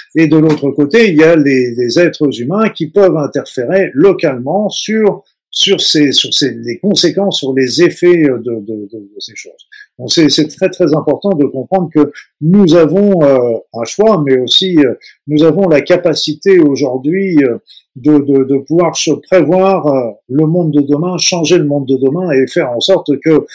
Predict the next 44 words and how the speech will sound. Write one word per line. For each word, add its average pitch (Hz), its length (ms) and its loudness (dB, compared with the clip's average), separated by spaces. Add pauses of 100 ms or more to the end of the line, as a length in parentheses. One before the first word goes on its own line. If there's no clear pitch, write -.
(200)
ce - 140 -4
ne 143 40 -2
soit 160 180 2
ni 185 140 2
le 185 80 2
monde 170 220 0
d'hier, 147 560 0 (240)
ni 175 280 2
le 180 120 6
monde 175 260 0
aco-, 160 400 2
apocalyptique 151 880 0 (160)
que 127 160 -2
certains 123 380 -8
prévoient, 127 720 0
euh, 101 100 -10
type 127 240 -12
dix-neuf 120 400 -10
cent 120 160 -10
quatre-vingt-quatre, 113 760 -6 (300)
mais 143 160 0
aussi 135 260 0
de, 147 140 2
de 131 200 -2
se 117 60 -8
dire, 175 160 2
OK, 147 340 0
qu'est-ce 156 240 -4
qu'on 147 160 -4
veut, 196 160 4
c'est, 151 180 -2
est-ce - 120 -4
qu'on 143 140 -6
pourrait, 147 420 0 (360)
euh, 131 200 -4 (500)
avec 185 280 0
ces 151 180 0
nouvelles 147 300 0
énergies, 135 420 -4
on 147 140 -2
pourrait 135 320 0
très 135 200 -10
bien 185 380 -2 (500)
évoluer, 175 680 4